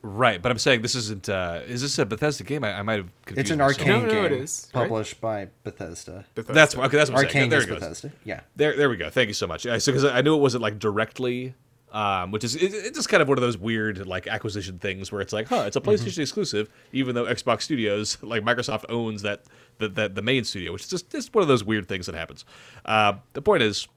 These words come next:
Speaker 1: moving on. Uh, number eleven on our list, Psychonauts two. Um,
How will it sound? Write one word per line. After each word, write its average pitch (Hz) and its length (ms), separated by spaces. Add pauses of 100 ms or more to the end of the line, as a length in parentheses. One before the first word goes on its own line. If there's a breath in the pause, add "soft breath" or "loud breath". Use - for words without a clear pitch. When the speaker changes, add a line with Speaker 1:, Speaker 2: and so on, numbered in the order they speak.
(180)
Speaker 1:
moving 104 260
on. 95 180 (380 loud breath)
Uh, 113 440 (560)
number 254 220
eleven 127 300
on 98 80
our 92 140
list, 87 340 (220)
Psychonauts 160 960
two. 92 720 (460 soft breath)
Um, 120 520